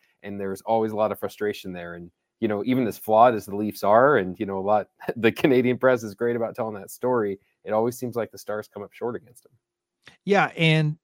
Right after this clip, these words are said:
Speaker 2: Mike Heika tried to ask this question after the game, and I don't know how much it related, but it is interesting, and it's funny you mentioned the Yankees, because when you play teams like the Yankees in baseball, or when teams play the Dallas Cowboys, there's always that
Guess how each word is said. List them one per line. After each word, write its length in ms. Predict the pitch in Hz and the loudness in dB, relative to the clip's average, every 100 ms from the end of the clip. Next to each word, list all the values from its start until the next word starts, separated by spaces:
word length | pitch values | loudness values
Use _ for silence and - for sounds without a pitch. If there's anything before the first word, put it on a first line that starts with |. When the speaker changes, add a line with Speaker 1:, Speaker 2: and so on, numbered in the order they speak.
| _ - | _ 2
Speaker 2:
Mike 300 | 139 185 - | 4 4 2
Heika 600 | 170 180 175 151 135 - | 0 0 2 0 0 -6
tried 360 | - 180 190 | -4 -2 0
to 100 | 156 | -2
ask 260 | 123 123 - | -2 -2 -2
this 160 | 127 | -4
question 480 | - 139 117 - 123 - | -2 -2 -2 -4 -8 -4
after 360 | 147 160 143 | -2 0 0
the 120 | 117 107 | 0 -2
game, 340 | 110 110 120 | -4 -4 -4
and 140 | 113 | -4
I 120 | 104 117 | -4 -4
don't 220 | 123 - | -6 -6
know 400 | 123 110 120 113 | -10 -6 -4 -4
how 100 | 107 | -2
much 300 | 120 120 - | -2 -2 -4
it 80 | 110 | -8
related, 560 | 98 107 139 139 117 101 | -8 -4 -2 -2 -2 -2
but 280 | 123 117 _ _ _ _ _ - | -4 -4 _ _ _ _ _ -6
it 140 | 196 | 2
is 180 | 247 175 | 4 6
interesting, 500 | 170 151 143 120 143 | 6 6 4 2 -2
and 100 | 127 | -4
it's 100 | 127 | -6
funny 240 | - 156 156 | -4 0 0
you 100 | 143 | 0
mentioned 320 | 143 135 120 | -2 -2 -4
the 80 | 117 | 0
Yankees, 560 | 143 175 151 117 117 | 4 4 2 -2 -6
because 340 | 117 - 131 107 | -6 -2 -2 -2
when 200 | 127 135 | -4 -4
you 80 | |
play 280 | - 175 175 | -6 -2 -2
teams 300 | 160 147 131 | -2 -6 -4
like 140 | 123 113 | -4 -4
the 80 | 117 | -4
Yankees 540 | 120 127 131 131 107 | -2 -2 -2 -4 -4
in 140 | 113 | -4
baseball, 720 | 110 131 135 - 101 98 110 - | 2 2 2 -2 -2 0 0 0
or 260 | 156 151 135 | 0 0 0
when 200 | 123 120 | -4 -6
teams 320 | 135 131 - | -4 -4 -2
play 160 | 131 | -2
the 100 | 120 | -2
Dallas 400 | 117 117 123 117 | 0 0 0 -2
Cowboys, 680 | - - 156 147 135 123 113 | -6 -2 0 2 2 0 0
there's 200 | 113 104 | -2 0
always 340 | 117 127 120 | 2 2 0
that 220 | 120 107 | -2 -4